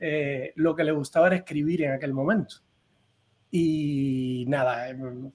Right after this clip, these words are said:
terrible, tuve que haber hecho las pruebas de dramaturgia para entrar a, <laughs> para entrar a lisa y no entré ese año. Y lo que sí entré fue, eh, al año siguiente en la enit.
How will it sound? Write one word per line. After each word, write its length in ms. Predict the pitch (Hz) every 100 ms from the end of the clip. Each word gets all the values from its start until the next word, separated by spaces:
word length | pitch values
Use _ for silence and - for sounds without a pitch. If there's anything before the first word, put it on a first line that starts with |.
| _ -
terrible, 640 | 139 147 180 165 143 135
tuve 220 | 160 151
que 60 | 147
haber 200 | 143 143
hecho 180 | 143 139
las 100 | 135
pruebas 280 | 143 139
de 40 | 135
dramaturgia 500 | 131 127 147 127 123
para 120 | 127
entrar 360 | 127 131 135 123 -
a, 160 | 160 - - -
<laughs> 220 | - _
para 220 | 160 151
entrar 380 | 160 147 165 165
a 60 | 156
lisa 580 | 185 - 233 233 - _
y 160 | 170 143
no 140 | 151
entré 480 | 139 120 147 165 -
ese 300 | 156 - 135
año. 420 | 147 175 233 311 - _ _ _ _ _ _ _ _
Y 120 | 202
lo 140 | 196 190
que 140 | 175
sí 160 | - 214
entré 320 | 226 220 233
fue, 540 | 233 202 196 180 - -
eh, 440 | 160 156 151 147
al 160 | 147 147
año 220 | 170 185
siguiente 720 | 180 175 180 196 233 254 262
en 100 | 156
la 100 | 135
enit. 280 | 127 143 110